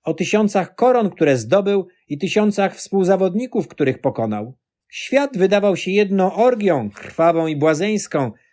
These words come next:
lecz zarazem wszczepiło się mniemanie, że przyszedł kres cnocie i rzeczom poważnym, że nadszedł czas tańca, muzyki, rozpusty,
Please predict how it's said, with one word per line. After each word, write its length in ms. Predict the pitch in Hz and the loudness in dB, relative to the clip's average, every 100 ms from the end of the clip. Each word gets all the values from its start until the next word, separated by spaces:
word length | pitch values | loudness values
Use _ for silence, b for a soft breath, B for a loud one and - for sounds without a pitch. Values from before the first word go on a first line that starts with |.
| b | b
lecz 180 | 214 196 | -4 0
zarazem 480 | 208 247 240 240 214 | 2 2 0 -2 -4
wszczepiło 540 | - - 202 226 208 | -6 -4 -4 0 0
się 140 | 196 | 0
mniemanie, 600 | 143 120 120 180 190 196 _ _ - | -2 -2 -2 -2 -2 -4 _ _ -6
że 200 | 113 170 | 0 0
przyszedł 500 | - 226 208 180 170 | 0 0 0 2 0
kres 420 | 190 214 220 - | 2 2 0 -4
cnocie 600 | - - 143 156 - 202 | -12 -4 -2 0 0 -2
i 160 | 208 143 | 0 0
rzeczom 320 | 160 160 151 | 0 0 0
poważnym, 580 | 185 240 233 214 214 180 b b b | 2 2 2 0 -2 -4 b b b
że 140 | 139 226 | -2 2
nadszedł 560 | 254 - - 214 202 | 0 0 -2 0 0
czas 320 | - 139 - | 0 -2 -4
tańca, 560 | - 202 220 202 196 165 | -2 0 0 -2 -2 -2
muzyki, 640 | 127 190 180 185 - 160 | 0 0 0 -4 -2 0
rozpusty, 800 | 139 147 - 240 226 - 202 175 | 0 0 -4 -6 -6 -2 0 0